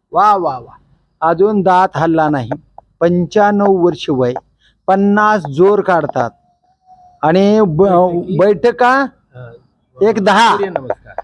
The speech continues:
Speaker 1: सूर्यनमस्कार किती?
Speaker 2: पन्नास.
Speaker 1: पन्नास. आणि उड्या किती मारतात?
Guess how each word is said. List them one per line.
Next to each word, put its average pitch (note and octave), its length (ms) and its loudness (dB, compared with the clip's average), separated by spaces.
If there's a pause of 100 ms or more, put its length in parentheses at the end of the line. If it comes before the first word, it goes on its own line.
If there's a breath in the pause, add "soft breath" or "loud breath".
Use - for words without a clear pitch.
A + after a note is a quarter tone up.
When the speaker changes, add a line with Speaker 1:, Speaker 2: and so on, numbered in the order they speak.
(100)
Speaker 1:
सूर्यनमस्कार B3 880 0
किती? C#4+ 380 -2
Speaker 2:
पन्नास. B2+ 360 -14 (380)
Speaker 1:
पन्नास. F#3 560 0 (400)
आणि F#3 200 0
उड्या G#3+ 300 2
किती G#3+ 200 -4
मारतात? B3 500 0